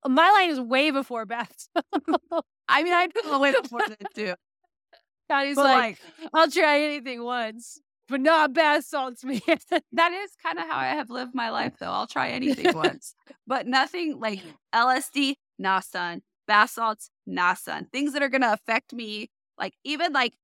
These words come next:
Speaker 2: heroin, where they're like, "Oh, one shot and you're addicted." I'm like,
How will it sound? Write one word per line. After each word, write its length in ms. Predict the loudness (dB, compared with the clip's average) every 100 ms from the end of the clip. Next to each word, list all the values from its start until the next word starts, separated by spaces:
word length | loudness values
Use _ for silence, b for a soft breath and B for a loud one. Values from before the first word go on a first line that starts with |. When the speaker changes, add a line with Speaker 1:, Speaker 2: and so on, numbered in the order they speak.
| _ -6
Speaker 2:
heroin, 640 | 2 4 4 2 0 -2
where 120 | -4
they're 120 | -4
like, 160 | -4 -6 -2
"Oh, 420 | -2 0 -4 -8 _ -18
one 420 | -14 -4 -2 -2
shot 360 | -2 2 2 0
and 80 |
you're 140 | -4 -8
addicted." 400 | -6 -10 -8 -8
I'm 100 | -6
like, 140 | -8